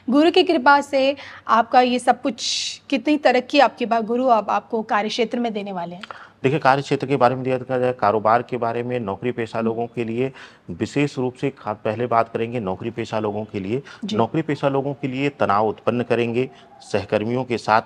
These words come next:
Speaker 2: वाद विवाद, नोक झोंक होगा। आपके अंदर आपके ज्ञान का अहम आएगा, जो कि आपके लिए अच्छा नहीं रहेगा। आपके वरिष्ठ के साथ, आपके सहयोगियों के साथ नोक झोंक बढ़ जाएगी, तनाव बढ़ेगा।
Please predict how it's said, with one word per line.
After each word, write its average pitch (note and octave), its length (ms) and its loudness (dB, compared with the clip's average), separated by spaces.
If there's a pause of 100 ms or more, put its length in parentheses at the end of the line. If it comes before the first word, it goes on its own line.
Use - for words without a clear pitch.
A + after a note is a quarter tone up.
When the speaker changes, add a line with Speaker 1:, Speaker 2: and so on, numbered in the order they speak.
Speaker 2:
वाद G2+ 360 4
विवाद, G2+ 500 2
नोक G2 340 -6
झोंक A2+ 340 -6 (340)
होगा। A#2 360 2 (280)
आपके G2+ 380 4
अंदर G#2+ 360 0
आपके G2 300 -4
ज्ञान G2+ 360 0
का A2+ 140 2
अहम A#2+ 520 -2 (100)
आएगा, A2 540 -2 (100)
जो G2 140 -2
कि A2+ 340 -6
आपके F2+ 440 -2
लिए G2+ 440 -6 (100)
अच्छा F#2+ 300 -8
नहीं F#2 260 -8
रहेगा। A2+ 320 -2
आपके F#2+ 280 -2
वरिष्ठ F#2 360 -10
के A2+ 100 -4
साथ, A2 220 -4
आपके F2+ 440 -8
सहयोगियों F#2+ 420 -8
के A2 60 -6
साथ G#2+ 260 -2
नोक F2 240 -10
झोंक E2+ 160 -8
बढ़ G#2+ 180 -2
जाएगी, A2 340 0 (360)
तनाव F2 340 2
बढ़ेगा। E2+ 380 -2